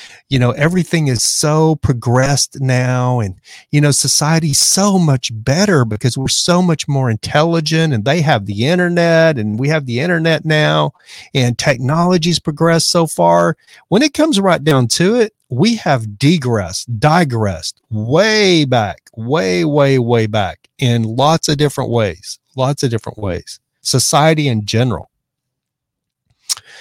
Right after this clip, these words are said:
Society in general. And then now you have white leftists that are railing against all of this different stuff.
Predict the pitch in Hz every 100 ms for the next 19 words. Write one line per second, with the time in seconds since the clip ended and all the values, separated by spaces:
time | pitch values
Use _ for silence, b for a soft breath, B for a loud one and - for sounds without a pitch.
0 | B - 117 - - 131 143 151 151 -
1 | 117 110 104 87 - _ B B - 139
2 | 170 180 165 156 151 - _ 147 135 135
3 | 127 120 _ _ _ _ 127 127 156 -
4 | 131 151 180 - 104 107 - - 117 120
5 | 117 107 107 131 151 151 127 117 110 113
6 | 110 - - 131 139 123 110 - 120 120
7 | - 107 - - 160 127 101 - -